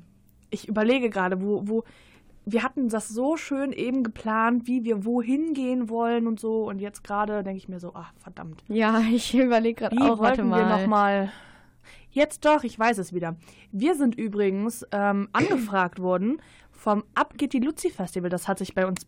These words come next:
Speaker 1: beiden
Speaker 2: Stimmt.
Speaker 1: gemeldet und hat gesagt so, „Hey Mädels, hättet ihr nicht Bock, dieses Jahr vorbeizukommen und, äh, mit uns was zusammen zu machen?“
Speaker 2: Mhm.
Speaker 1: Und Leute, dieses Line-Up, das ist quasi ein Concert-Talk-Line-Up.
Speaker 2: Yay.
Speaker 1: Oder?
Speaker 2: Ja, voll,
Speaker 1: Findest du
Speaker 2: eigentlich,
Speaker 1: nicht?
Speaker 2: ja.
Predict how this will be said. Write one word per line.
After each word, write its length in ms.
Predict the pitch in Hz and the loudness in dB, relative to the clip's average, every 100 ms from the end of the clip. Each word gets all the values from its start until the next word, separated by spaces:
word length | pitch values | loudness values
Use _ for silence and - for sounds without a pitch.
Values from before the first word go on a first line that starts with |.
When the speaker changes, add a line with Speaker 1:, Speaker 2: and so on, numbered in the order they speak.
| _ | _
Speaker 1:
beiden 240 | 185 180 185 | -4 -2 0
Speaker 2:
Stimmt. 40 | 359 | 0
Speaker 1:
gemeldet 400 | 392 294 233 - - - - _ | 2 4 2 -2 -20 -20 -20 _
und 140 | 240 240 | -2 0
hat 140 | 233 | 0
gesagt 260 | 240 226 - | -4 -6 -4
so, 80 | |
„Hey 240 | 220 254 330 | 0 2 2
Mädels, 460 | 320 294 277 - - | 2 2 0 -2 -14
hättet 400 | - 285 277 - | -4 -2 -2 -4
ihr 80 | 226 | -4
nicht 180 | 226 | -2
Bock, 180 | - 185 | -4 -6
dieses 300 | 208 190 190 | -4 -4 -4
Jahr 100 | 185 | -6
vorbeizukommen 800 | - 185 180 202 - - 294 311 - - _ - _ - | -6 -4 -4 -4 -10 -6 -4 -4 -12 -20 _ -20 _ -2
und, 280 | 233 226 - | 0 0 0
äh, 360 | 214 214 208 202 - | 0 2 2 0 -2
mit 200 | 214 214 | 0 2
uns 140 | 233 | 0
was 160 | 226 - | -2 -4
zusammen 320 | 214 202 185 | -2 0 0
zu 120 | - | -2
machen?“ 380 | 175 156 165 196 247 | -8 -8 -8 -6 2
Speaker 2:
Mhm. 340 | 262 262 285 - - | 4 6 4 -2 -6
Speaker 1:
Und 140 | 214 202 | -2 2
Leute, 400 | 180 175 180 170 | 2 0 -4 -6
dieses 320 | 175 175 - | -4 -6 -4
Line-Up, 640 | 185 175 175 165 160 - - - _ - | -2 -2 -4 -6 -10 -12 -20 -20 _ -8
das 140 | 202 | -4
ist 180 | 247 - | -4 -6
quasi 320 | - 247 247 | -2 0 2
ein 120 | 226 | -2
Concert-Talk-Line-Up. 1000 | 233 233 233 226 - 185 - 156 160 - - _ - | -2 -4 -6 -8 -10 -10 -8 -12 -12 -18 -20 _ 0
Speaker 2:
Yay. 560 | 262 277 269 254 254 | 4 4 4 2 4
Speaker 1:
Oder? 340 | 233 254 285 247 | 6 6 4 2
Speaker 2:
Ja, 380 | 233 226 196 196 | 0 2 2 2
voll, 360 | - 208 202 | 2 4 4
Speaker 1:
Findest 280 | 185 190 165 | 4 0 -2
du 40 | |
Speaker 2:
eigentlich, 160 | 185 185 | -2 -2
Speaker 1:
nicht? 120 | 180 | -2
Speaker 2:
ja. 160 | 170 | -4